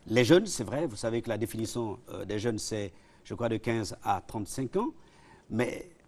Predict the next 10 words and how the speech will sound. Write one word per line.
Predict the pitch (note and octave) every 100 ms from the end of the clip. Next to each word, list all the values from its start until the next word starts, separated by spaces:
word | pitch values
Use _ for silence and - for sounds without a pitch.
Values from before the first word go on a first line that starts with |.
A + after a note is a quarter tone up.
| -
cette | - C#3+ -
politique | E3 D#3+ E3
vise | C#3 A3+
également | E3 D#3 D#3+ G#3+ B3 B3 - - _ - _ - - -
les | B2+ C3 C3 A#2+ A2 - -
personnes, | C3 - B3+ G#3 G#2+ D2+ - - - - _
c'est-à-dire | - F#2 A2+ A#2+
les | G#2+ G#2+
adultes, | C#3+ G3 A#3+ - - - - - - -
qui | - F3 A#3 -